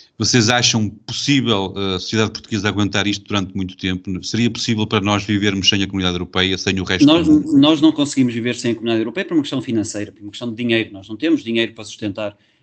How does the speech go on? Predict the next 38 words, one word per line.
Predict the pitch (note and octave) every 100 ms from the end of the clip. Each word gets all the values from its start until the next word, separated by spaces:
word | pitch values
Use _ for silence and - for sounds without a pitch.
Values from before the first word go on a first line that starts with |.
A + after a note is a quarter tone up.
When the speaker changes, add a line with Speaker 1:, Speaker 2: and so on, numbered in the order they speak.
| _
Speaker 2:
eh, | G#2 G#2 G2+ G2+ G#2
o | A2+
país | A#2 B2+ A#2+
que | -
construímos | B2+ - A#2+ B2 A#2
sem, | B2+ A#2 A2+
eh, | A2 -
sem | - A#2
recursos | A2+ - A2+ -
europeus. | A2 A2 A2 G#2 - _ _ _ -
Eh, | G#2+ G2+ G2+ G2 G2+ G2 G2+ G2+ G2+ G2 G2 -
é | B2
mai-, | C3 C#3 C#3+
é |
mais | C3+ C#3+ D3+ A2+
isso | E3 - - F3
que | -
está | - C3 B2+
em | A#2+
causa, | A#2+ A#2 A#2
no | A#2+
nosso | C3 B2
caso | B2+ A#2+
em |
particular. | A2+ A#2+ C3+ G#2+ G2
Eu | A2 C#3
falei | D#3+ D3+
de | C#3
uma, | B2+ A#2 A2 A2
de | G#2+
um | A#2
modo | A#2 G2+
geral, | G#2 A2+ A2+ A2 - - _
a | -
nível | A2+ A#2
da | A2
organização | A#2 A#2 A2+ G#2+ A2+ A2
internacional, | A2 A2 A2 A2 G#2+ G#2 G#2